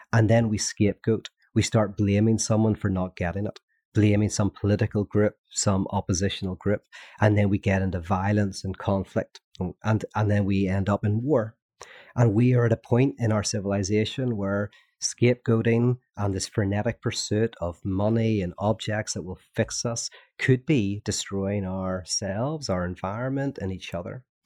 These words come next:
And so, uh, creating communities where we are freed, not, not free to pursue what will make us happy, but freed from the pursuit of what will make us happy, 'cause that's what the church collective is for me. It's a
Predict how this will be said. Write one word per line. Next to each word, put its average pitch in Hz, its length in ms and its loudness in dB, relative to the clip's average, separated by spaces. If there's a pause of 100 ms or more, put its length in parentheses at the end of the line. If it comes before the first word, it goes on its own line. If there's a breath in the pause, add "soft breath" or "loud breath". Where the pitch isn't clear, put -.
(540 loud breath)
And 107 120 2
so, 113 480 2 (260)
uh, - 80 -16
creating 139 440 2 (100)
communities 101 640 -2
where 104 200 0
we 104 260 0
are 98 260 -2
freed, 120 720 0 (440 soft breath)
not, 151 200 4 (140)
not 196 200 0
free 165 340 2
to - 160 -10
pursue 110 460 2
what 135 120 0
will 151 120 2
make 156 240 2
us 156 120 -2
happy, 139 420 0
but 107 180 -2
freed 123 380 2
from 110 380 0
the 139 80 0
pursuit - 500 -4
of 113 160 -6
what 120 160 0
will 127 80 0
make 120 240 0
us 123 140 -4
happy, 113 400 -4 (100)
'cause 104 120 2
that's 110 360 0
what 98 220 0
the 98 80 -6
church - 320 -4
collective 95 400 -2
is 95 160 -2
for 107 160 0
me. 107 120 4
It's 92 140 -2
a 101 80 -2